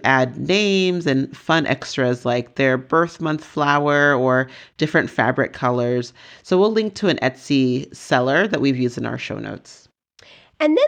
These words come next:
Speaker 2: there's a personalized flag. Are you sensing a theme here? <laughs> In our experience, kids and teens love anything personalized. It makes them feel like you were really thinking of them when you were choosing their gift.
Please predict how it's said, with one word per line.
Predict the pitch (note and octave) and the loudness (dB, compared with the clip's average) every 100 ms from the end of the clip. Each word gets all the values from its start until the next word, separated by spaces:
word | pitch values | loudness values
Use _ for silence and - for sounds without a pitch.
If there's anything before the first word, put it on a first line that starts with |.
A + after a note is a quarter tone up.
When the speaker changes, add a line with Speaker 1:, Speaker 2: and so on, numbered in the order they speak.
| D#5+ | 2
Speaker 2:
there's | A4 G3+ | 0 0
a | |
personalized | - - C4 - C#4 C4 C4 B3 - | -2 -4 -4 -2 -4 -2 -2 -4 -8
flag. | - F3+ D#3+ A#2 C2+ F2+ _ _ - | -4 0 0 0 -4 -12 _ _ -4
Are | A#3 | -2
you | C4 | 2
sensing | D#4+ D4 D#4 D4 | 2 2 -2 -4
a | |
theme | C#4+ C4 B3+ | -4 -6 -4
here? | C#4 C4 A#3 A#3+ - - E4+ | -2 2 2 0 0 0 0
<laughs> | - | 0
In | D4+ C4+ | 0 2
our | B3 C#4+ | 2 2
experience, | D4+ - B3+ B3+ B3+ - | 0 -6 -4 -2 -4 -6
kids | - C4+ A3 | -4 -4 -2
and | C4+ C4 | -4 -4
teens | - G#3 G3+ | -4 -2 0
love | F#3 E3+ F3 - | 2 0 0 0
anything | F#3+ G3 F#3 G3 F3+ | 2 2 2 0 2
personalized. | - E3 - C#3 C#2+ D#2+ - - - - - | 0 -4 -4 -6 -4 -8 -10 -18 -20 -6 0
It | C#4+ | 2
makes | E4+ E4+ | 2 0
them | F#4 | -4
feel | D4+ D4+ D#4+ | -2 -4 0
like | C#4 A#3 | -2 0
you | A#3 | 0
were | A#3+ | 2
really | G#3+ G#3+ A3 | 2 -2 -4
thinking | - B3 A#3+ A3 | -6 -6 -2 -2
of | E3 | 0
them | F3 E3 | 0 0
when | E3 E3+ | 2 0
you | |
were | E3 | -2
choosing | - F#3+ F3 D#3 | -2 -2 0 0
their | C3+ | -2
gift. | D3+ G2+ - - | -4 -8 -10 -20